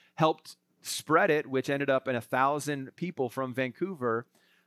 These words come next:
dying from the Spanish flu. And you say, "Why are you sharing all of this terrible news with us?" <laughs> Uh, well, I want us to go back to that ship for a moment that we talked about at the very beginning.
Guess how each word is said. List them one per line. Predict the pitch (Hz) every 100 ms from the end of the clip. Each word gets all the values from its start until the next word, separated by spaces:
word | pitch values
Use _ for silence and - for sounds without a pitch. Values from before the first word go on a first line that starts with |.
| _
dying | 113 156 156 131 131
from | - 123 120
the |
Spanish | 110 - 117 113 110
flu. | - 147 135
And | 107
you | 110
say, | 139 123
"Why | 143 247
are |
you | 190
sharing | 151 156 151 131
all | 139 143
of |
this | 131 123
terrible | - 139 147 139 139
news | 185 196
with | 113 98
us?" | - - -
<laughs> | 147 135 - 202 202 - - 147
Uh, | 147 160 135
well, | 165 196 -
I | 160
want | 180 226
us | 214
to | 190
go | 175
back | 147 170 180 -
to | - 156
that | 143 -
ship | - 170 156
for | - 139
a | 123
moment | 120 117 117 117 - _
that | 123 127
we | 131
talked | - 170 -
about | 139 120
at | 117
the | 110
very | 113 117
beginning. | 110 107 151 131 92